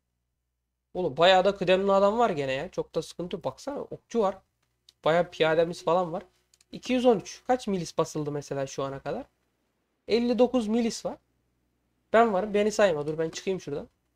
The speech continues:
Elli dokuzda milis var. Şu an iyi. Milis zaten üretiliyor. Atlı okçu tutsak. Bak biri kesin adam bırakmış. Ben buraya zindana hiçbir şey koymadım. Aa bak. Gördün mü?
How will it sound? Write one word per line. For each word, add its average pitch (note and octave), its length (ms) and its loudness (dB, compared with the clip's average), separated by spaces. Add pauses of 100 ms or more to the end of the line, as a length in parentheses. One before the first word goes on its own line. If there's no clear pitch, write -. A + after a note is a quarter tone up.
(600)
Elli A3 280 -2
dokuzda F#3+ 380 2
milis A3+ 360 -2
var. B2 120 -10 (280)
Şu - 200 -2
an A#3 100 0
iyi. A3+ 120 -2
Milis G3 300 -4
zaten G#3 300 0
üretiliyor. F#3+ 500 -2 (3250)
Atlı D#3 300 0
okçu G#3 240 -2
tutsak. - 480 -4 (140)
Bak - 260 2 (120)
biri G#3 160 -2
kesin G3 300 -4
adam D3 300 0
bırakmış. - 500 -14
Ben F3 200 -4
buraya F#3 200 -4
zindana F#3 380 -4
hiçbir - 220 -10
şey F3+ 160 -6
koymadım. C3+ 360 -4 (760)
Aa D#3+ 420 2
bak. - 260 0 (1000)
Gördün G3+ 240 2
mü? D3+ 160 -8